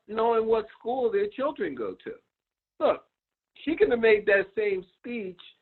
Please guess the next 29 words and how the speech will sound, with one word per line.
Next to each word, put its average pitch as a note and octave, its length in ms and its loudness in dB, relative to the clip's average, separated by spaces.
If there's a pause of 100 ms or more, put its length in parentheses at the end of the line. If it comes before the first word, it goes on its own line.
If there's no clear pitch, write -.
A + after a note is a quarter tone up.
(280)
in F#3+ 260 6 (140)
certain G#3+ 360 4
neighbor-, F3+ 320 4 (160)
certain G#3+ 440 0
communities F3 720 0
in C#3+ 160 -2
Pennsylvania, D#3 840 -2 (340)
and G3+ 160 -4
they G#3+ 100 8
would G#3+ 180 6
go, A3 140 2
"Yeah, D#4 400 0
you D#3+ 180 2
just G3 200 -2
go A3 160 6
to A3 80 0
your G3 240 -2
school A3 440 4
and D3+ 140 -8
tell E3+ 260 -4
'em G#3 80 -6
what's G3+ 220 -4
wrong," G3 440 -4
and E3 180 -6
they F3+ 120 -2
respond. A#3+ 560 0 (160)
Because G#3 340 2
there A#3 240 4
are D#4 180 0